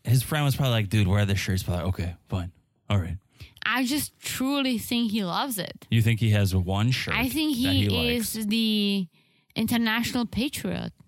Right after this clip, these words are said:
Speaker 1: Okay. All right. Well, so they're packing. They're packing.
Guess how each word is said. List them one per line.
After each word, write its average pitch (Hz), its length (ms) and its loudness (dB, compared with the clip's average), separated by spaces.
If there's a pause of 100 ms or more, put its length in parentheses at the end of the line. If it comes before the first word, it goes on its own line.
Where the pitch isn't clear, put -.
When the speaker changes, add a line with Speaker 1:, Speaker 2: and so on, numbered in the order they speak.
(320)
Speaker 1:
Okay. 131 280 2 (300)
All 123 80 2
right. 147 160 0 (200)
Well, 143 220 0 (260)
so - 220 0
they're 180 160 2
packing. 95 600 -2 (360)
They're 131 100 2
packing. 98 540 -2